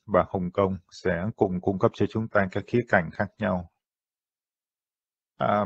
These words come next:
bác sĩ Stefan Sao đến từ Đài Loan sẽ trình bày chúng ta những hiểu biết về việc thực hành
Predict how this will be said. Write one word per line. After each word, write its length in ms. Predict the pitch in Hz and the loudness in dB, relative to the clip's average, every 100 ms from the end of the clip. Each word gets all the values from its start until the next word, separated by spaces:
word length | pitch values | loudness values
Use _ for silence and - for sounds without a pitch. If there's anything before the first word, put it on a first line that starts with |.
| 98 | -2
bác 80 | 104 | -4
sĩ 180 | - 98 | -4 -4
Stefan 720 | 92 117 123 101 92 - 98 | -4 -6 -6 -4 -2 -2 -4
Sao 380 | - 107 98 95 | -2 -2 -2 -2
đến 200 | 98 107 | -4 -2
từ 100 | 107 | -2
Đài 180 | 90 85 | -2 -2
Loan 340 | 90 95 92 | -2 -2 -4
sẽ 160 | - 107 | -4 -6
trình 160 | 110 95 | -2 -2
bày 120 | 85 | -4
chúng 120 | 117 | -6
ta 140 | 110 98 | -6 -6
những 160 | 98 | -6
hiểu 160 | 101 87 | -6 -6
biết 240 | 85 104 127 | -4 -4 -2
về 180 | 104 87 | 0 0
việc 120 | 82 87 | -2 -2
thực 260 | 98 - - | -4 -2 0
hành 300 | 98 87 | 0 0